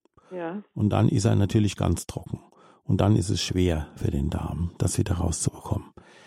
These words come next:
Speaker 1: Mhm.
Speaker 2: Also
Speaker 1: Mhm.
Speaker 2: schauen Sie mal, ob Sie das mit einem guten Heilwasser unterstützen können,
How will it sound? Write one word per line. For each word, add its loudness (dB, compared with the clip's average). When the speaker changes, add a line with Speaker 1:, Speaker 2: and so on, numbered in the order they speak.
Speaker 1:
Mhm. -2
Speaker 2:
Also 2
Speaker 1:
Mhm. -8
Speaker 2:
schauen 4
Sie 6
mal, 6
ob 0
Sie -2
das 2
mit 0
einem 2
guten 4
Heilwasser 0
unterstützen 0
können, 2